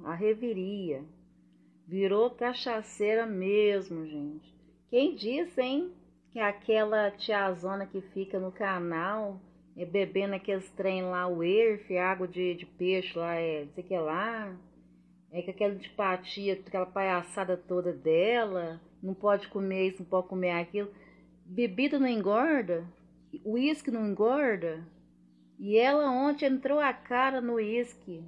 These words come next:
entrou a cara na cerveja, bebeu horrores. Que coisa mais feia.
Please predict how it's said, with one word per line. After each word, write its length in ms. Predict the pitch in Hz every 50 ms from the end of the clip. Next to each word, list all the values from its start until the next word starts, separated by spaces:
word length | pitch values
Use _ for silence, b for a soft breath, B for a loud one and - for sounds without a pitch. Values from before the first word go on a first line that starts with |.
| -
entrou 340 | - 175 175 - 233 254 269
a 100 | 262 247
cara 320 | 247 - - 254 254 254 247
na 120 | 247 247
cerveja, 1040 | 247 - 247 226 202 180 160 147 151 190 208 226 233 226 214 190 175 165 160 147 151 - - - - - - - - -
bebeu 600 | - 160 202 214 220 196 170 165 220 233 247 247
horrores. 1080 | 240 233 247 269 302 302 208 175 170 208 214 220 233 233 220 208 175 175 170 165 160 165 - - - - - - _ _ _ _ _ _ _ _ _ _ _ _ _ -
Que 240 | 254 277 311 349 339
coisa 520 | - - - 233 233 233 226 220 226 214
mais 560 | 202 208 208 208 208 202 196 - - - -
feia. 500 | - 180 170 170 170 160 156 151 156 156